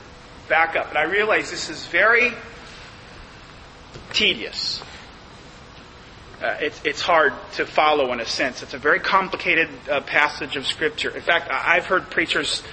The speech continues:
talk about this being, uh, one of the most difficult passages in all the Bible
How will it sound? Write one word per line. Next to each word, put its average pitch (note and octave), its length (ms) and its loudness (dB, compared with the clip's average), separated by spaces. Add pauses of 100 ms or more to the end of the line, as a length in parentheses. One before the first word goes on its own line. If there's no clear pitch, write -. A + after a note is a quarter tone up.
(260)
talk D#3+ 220 2
about D3+ 240 2
this D#3 180 -2
being, D3+ 300 -2 (180)
uh, C3 220 -2 (640)
one F#3 280 4
of D#3 280 0 (160)
the G#3+ 280 -2
most E3+ 500 0
difficult D3+ 420 0
passages C#3+ 500 0
in C3 80 -6
all C3 140 -4
the C3+ 100 -6
Bible B2 440 2